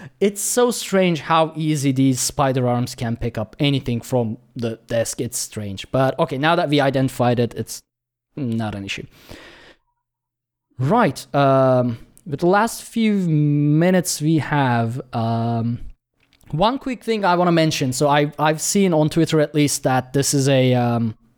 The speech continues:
this is sort of a confusion point. There will, according to the latest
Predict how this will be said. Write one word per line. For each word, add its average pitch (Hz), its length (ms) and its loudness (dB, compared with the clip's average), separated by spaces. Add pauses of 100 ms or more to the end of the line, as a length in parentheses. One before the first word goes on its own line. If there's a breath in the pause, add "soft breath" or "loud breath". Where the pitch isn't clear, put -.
(140)
this - 160 -2
is 156 80 2
sort 147 220 2
of 139 100 -4
a 156 60 0
confusion 139 840 0
point. 127 520 -2 (500 loud breath)
There 156 320 2
will, 294 420 0 (160)
according 247 440 0
to 233 100 -8
the 202 100 0
latest 190 520 0